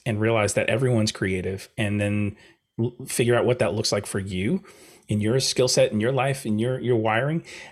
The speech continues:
and then go, like, now let's lean into that with intention and purpose, um, so that you can actually start seeing results of that creativity, and you can stop saying, 'I'm not creative,'" right? Um, <coughs> but the, the, um,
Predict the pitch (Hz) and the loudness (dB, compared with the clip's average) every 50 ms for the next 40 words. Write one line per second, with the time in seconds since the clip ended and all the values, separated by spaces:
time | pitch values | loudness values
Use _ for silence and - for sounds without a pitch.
0 | - - 117 123 123 120 120 117 123 117 120 123 - - 123 123 123 120 - - | -4 -2 0 2 2 2 2 2 2 2 2 2 0 0 0 0 0 0 -2 -6
1 | - 131 127 127 123 127 131 131 135 127 113 - - 120 131 131 131 127 123 120 | -4 -2 0 2 2 2 2 2 2 0 0 0 -2 0 0 2 2 0 0 0
2 | - 127 117 113 113 113 - - _ _ _ _ _ _ _ - 120 117 - - | 0 0 2 2 0 0 -4 -10 _ _ _ _ _ _ _ -2 -2 -2 -2 -4
3 | 123 117 110 - 131 117 110 - 107 104 104 101 - 123 110 - 104 95 - - | -4 -4 -2 0 0 0 0 0 -2 -2 -4 -2 -2 -2 -2 -2 -2 -2 -2 -4
4 | - - _ _ - - - _ _ _ _ - 123 120 117 110 110 110 107 - | -4 -6 _ _ -20 -20 -20 _ _ _ _ -2 0 0 2 2 2 2 0 2
5 | - 131 120 113 117 110 110 - 120 117 117 - - 117 - 123 120 123 117 - | 2 2 2 4 2 2 0 0 -2 -4 -4 -4 -4 -4 -2 0 0 0 0 0
6 | - 113 107 - 113 107 - - 104 104 101 101 98 95 107 104 101 - - 98 | 0 -2 0 0 0 0 0 0 0 0 0 -2 -2 0 0 0 0 -2 -2 -4
7 | 90 98 90 - - 98 80 80 - - 98 92 95 92 92 90 - - - - | -4 -4 -6 -6 -6 -6 -8 -6 -4 -4 -4 -4 -4 -6 -8 -10 -12 -16 -18 -20
8 | - - - 113 107 110 104 - 104 - - 117 117 - - 110 98 98 - 117 | -20 -8 -4 -2 -2 0 0 -2 -2 0 2 2 2 2 0 0 -2 -2 -2 -2
9 | 117 110 101 95 - - 87 76 73 - - - - - 95 101 107 107 - - | -2 -2 -2 -4 -4 -2 -2 -2 -2 -2 -6 -10 -10 -6 -4 -2 -2 -4 -6 -12
10 | - - - - _ - 120 117 117 113 117 113 107 - - - - - - - | -18 -18 -20 -10 _ -2 0 2 2 2 0 0 -4 -6 -12 -16 -16 -16 -16 -18
11 | - - - _ _ _ - - - 1077 1077 - - - - 440 - - - 539 | -20 -20 -20 _ _ _ 2 4 6 6 6 4 4 4 4 4 6 6 6 4
12 | - - - - - _ _ _ _ _ _ - - - - - - - - 160 | 2 0 -4 -12 -20 _ _ _ _ _ _ -20 -20 -20 -20 -20 -8 0 2 4
13 | 147 - - 151 151 160 156 156 - 156 160 156 156 156 151 147 147 139 135 131 | 4 4 2 2 2 4 4 2 2 2 2 4 6 6 6 6 4 4 2 2
14 | 113 | -2